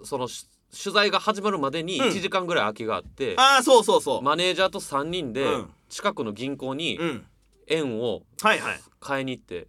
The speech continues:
Speaker 2: 元に買いに行って。
Speaker 1: 元に買いに行って。
Speaker 2: うんうんうん。
Speaker 1: で、お前なんかずっとその、アプリでさ、
Speaker 2: うん。
Speaker 1: その、日本語を
Speaker 2: そう。
Speaker 1: 中国語に変えてくれる。
Speaker 2: その、取っていっててん。Google翻訳を。
Speaker 1: すごかったよな、あれ。
Speaker 2: いや、ほんまにマイクでな、
Speaker 1: うん。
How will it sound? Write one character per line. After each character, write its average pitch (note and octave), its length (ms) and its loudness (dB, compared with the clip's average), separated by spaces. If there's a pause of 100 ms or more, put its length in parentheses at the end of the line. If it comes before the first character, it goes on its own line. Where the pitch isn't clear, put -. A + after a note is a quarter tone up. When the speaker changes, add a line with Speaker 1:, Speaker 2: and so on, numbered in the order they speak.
Speaker 2:
元 A3+ 280 2
に A#2+ 100 -6
買 B2 160 -10
い A2+ 40 -10
に G#2+ 80 -8
行 - 20 -12
っ G#2 40 -12
て。 C3+ 80 0
Speaker 1:
元 D3+ 140 -2
に G2+ 100 -6
買 G#2 160 -6
い F#2+ 40 -10
に F#2 100 -12
行 A#2 80 -12
っ A#2+ 40 -8
て。 A2+ 40 -8
Speaker 2:
う G2 40 -8
ん - 20 -12
う F#2+ 40 -12
ん G2 40 -12
う D#2 240 -16
ん。 - 60 -20
Speaker 1:
で、 C#3 80 -2
お C3+ 60 -2
前 F#3 120 2
な D#3+ 80 2
ん F#3+ 60 -4
か C#3 80 0
ず A2+ 140 -8
っ - 20 -12
と C3 160 -6
そ A2+ 100 -6
の、 F#2 220 -6 (260)
ア - 120 6
プ - 120 -12
リ B2+ 140 -2
で F#2+ 80 -10
さ、 - 280 -6
Speaker 2:
う A2 100 -10
ん。 G#2+ 80 -10
Speaker 1:
そ - 260 -12
の、 F#2+ 220 -10 (140)
日 E3 100 -4
本 A3 300 -4
語 F#3 420 0
を G#2 60 -2
Speaker 2:
そ - 140 -10
う。 - 140 -4
Speaker 1:
中 C#3+ 200 -2
国 D3 120 -2
語 D3+ 100 -2
に D3+ 100 -6
変 E3+ 140 0
え E3+ 40 -2
て E3+ 100 -6
く D3+ 100 -8
れ D3 80 0
る。 C3+ 220 -2 (280)
Speaker 2:
そ E3+ 160 -6
の、 D#3+ 200 0 (160)
取 B3 140 4
っ - 40 -18
て D#4+ 80 4
い - 40 4
っ - 20 0
て C#4 80 -2
て E3 120 -4
ん。 F3 40 -10
Google C#4+ 400 4
翻 B3 200 2
訳 A#2 200 -8
を。 - 80 -14 (560)
Speaker 1:
す - 200 -8
ご F#3 140 0
か D#3 80 2
っ C3+ 60 -4
た G#2+ 80 -8
よ F2+ 60 -8
な、 F2+ 80 -8
あ E2+ 60 -8
れ。 E2+ 140 -12 (220)
Speaker 2:
い E3+ 60 -8
や、 F3+ 60 0
ほ F#3+ 120 2
ん - 20 4
ま C#4 80 4
に C4+ 180 0
マ C4+ 200 2
イ D4+ 40 2
ク F3 120 -10
で A2+ 80 -4
な、 G3+ 240 0
Speaker 1:
う A2 40 -14
ん。 G2+ 180 -12